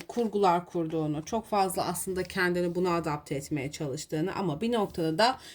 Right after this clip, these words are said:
yetersiz ve eksik kaldığını, bir şeyleri olduramadığını, e, bizlere söylüyor. Hatta bu konuda dediğimiz gibi destekleyici yeni bağlantılar da olmuş. Yani birilerinden arkadaşları,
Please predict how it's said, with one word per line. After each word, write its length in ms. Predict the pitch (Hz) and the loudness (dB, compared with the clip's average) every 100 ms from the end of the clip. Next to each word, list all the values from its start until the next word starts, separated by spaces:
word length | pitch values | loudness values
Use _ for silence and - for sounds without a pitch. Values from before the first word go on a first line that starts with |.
| - | -2
yetersiz 680 | 196 190 190 180 180 233 190 | 2 2 2 0 -2 -4 0
ve 40 | |
eksik 540 | 233 - - - 196 - | 0 0 -6 -4 -4 -2
kaldığını, 680 | 160 143 151 151 185 233 240 | -4 -4 -2 0 0 0 2
bir 120 | 196 185 | 2 2
şeyleri 680 | - 156 156 156 175 233 - - - - - | 2 0 2 2 2 2 -2 -18 -20 -8 6
olduramadığını, 1120 | 196 185 185 170 160 160 147 156 190 247 220 | 8 8 4 2 0 -2 0 2 2 0 -2
e, 500 | 190 170 165 175 165 180 | 0 2 4 4 2 0
bizlere 360 | 196 165 185 | -2 0 2
söylüyor. 560 | 196 175 156 156 147 131 | 2 0 2 2 0 0
Hatta 420 | 202 240 247 226 226 | 2 2 2 0 0
bu 80 | |
konuda 400 | - 214 202 208 | -4 -2 0 0
dediğimiz 500 | 202 190 202 202 180 | 0 2 0 0 -2
gibi 360 | - 175 208 233 - - - | -4 -2 0 0 -6 -14 2
destekleyici 680 | 202 202 202 196 202 196 226 | 2 4 0 2 4 4 2
yeni 340 | 226 190 214 | 2 4 4
bağlantılar 720 | 202 196 185 175 185 180 175 156 | 4 4 2 0 0 0 0 -2
da 60 | |
olmuş. 440 | 135 127 147 - 190 | -6 -6 -6 -4 0
Yani 320 | 170 175 170 | 2 2 4
birilerinden 720 | 196 185 180 165 156 156 160 | 4 4 4 4 2 0 0
arkadaşları, 960 | 165 156 165 156 151 - 165 156 147 | -2 -2 -2 -2 -2 -2 -2 0 -2